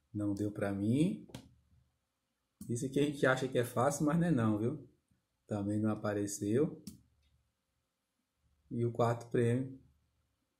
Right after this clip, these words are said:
também não apareceu. Deu tudo lá pra capital. Se quiser ver o nome dos ganhadores, é só clicar aqui, ó, último ganhadores.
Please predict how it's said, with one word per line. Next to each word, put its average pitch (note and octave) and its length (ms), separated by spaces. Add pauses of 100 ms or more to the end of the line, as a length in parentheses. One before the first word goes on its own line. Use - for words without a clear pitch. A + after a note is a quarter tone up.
também A2 360
não A#2 100
apareceu. A#2+ 480
Deu G2 180
tudo C3 200
lá C3 100
pra C3 100
capital. A2+ 640 (1300)
Se C3+ 220
quiser B2 380
ver A#2 560 (560)
o A2+ 140
nome A2+ 220
dos A2 120
ganhadores, A2 880 (1300)
é A#2+ 100
só A2 160
clicar A#2+ 320
aqui, A2+ 240
ó, G#2 60
último A#2 320
ganhadores. G#2+ 680